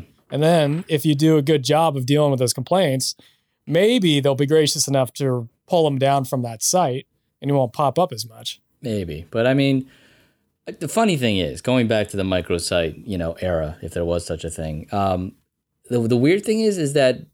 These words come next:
Speaker 2: it would work every once in a while. Like, it wouldn't
Speaker 1: It
Speaker 2: work
Speaker 1: did.
Speaker 2: forever, but there, there would be, you know, times where it was pushed down off page one. It was technically possible. Um, but you, like you said, twenty eleven, twenty twelve, um, it's a different landscape now.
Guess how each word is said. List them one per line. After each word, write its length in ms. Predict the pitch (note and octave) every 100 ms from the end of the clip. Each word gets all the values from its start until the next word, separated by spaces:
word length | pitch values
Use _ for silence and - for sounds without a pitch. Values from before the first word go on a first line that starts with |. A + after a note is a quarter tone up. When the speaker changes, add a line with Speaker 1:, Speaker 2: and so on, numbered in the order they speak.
| -
Speaker 2:
it 180 | B2
would 180 | C#3 C#3+
work 360 | A#2+ F#3+ C#3+ -
every 220 | A2 G#2+
once 300 | G2+ F#2 -
in 40 |
a 40 | F2
while. 280 | E2 D2 -
Like, 160 | G#2
it 80 | A2+
wouldn't 260 | C#3 E3+ D3+
Speaker 1:
It 60 |
Speaker 2:
work 100 | C#3+
Speaker 1:
did. 80 | D4
Speaker 2:
forever, 420 | B2+ F#2+ D2+ - - _ _
but 300 | G2 F#2 F#2+
there, 220 | G#2+ C3
there 240 | G#2 B2+
would 180 | D#3+ F3+
be, 300 | F3+ F3 D#3 - -
you 120 | D3+
know, 140 | C#3+
times 540 | C3 D3+ C#3+ C#3+ C#3 B2
where 260 | A#2+ A#2
it 180 | A#2 A#2
was 300 | G#2+ G#2+ A#2
pushed 320 | A#2+ B2+ B2+
down 520 | - D2+ F#2 F2 D#2+ -
off 280 | E2+ G#2 -
page 260 | B2 B2 A#2
one. 380 | B2+ B2+ D#2+ - _ - _ -
It 80 |
was 340 | A2+ G#2+ A2+ G#2+
technically 440 | G#2 F#2+ G#2 A#2
possible. 580 | A2+ D3 B2 F#2+ E2+ D2 - -
Um, 400 | G#2 G2 F#2 F#2+
but 140 | G2+
you, 100 | G2
like 200 | G2 F#2+
you 80 | A2+
said, 380 | - F2 E2+ F#2+
twenty 260 | - F2+
eleven, 380 | F#2 F#2 F2 F2+
twenty 240 | - E2+
twelve, 440 | D#2+ E2 C3 G#2 F#2+ _ - - _ -
um, 460 | G#2 G2+ F#2+ F#2+ A2
it's 160 | G#2
a 40 | A2
different 300 | A2 A2 A2
landscape 460 | G#2+ G2+ F2 D2+
now. 220 | D#2 D2+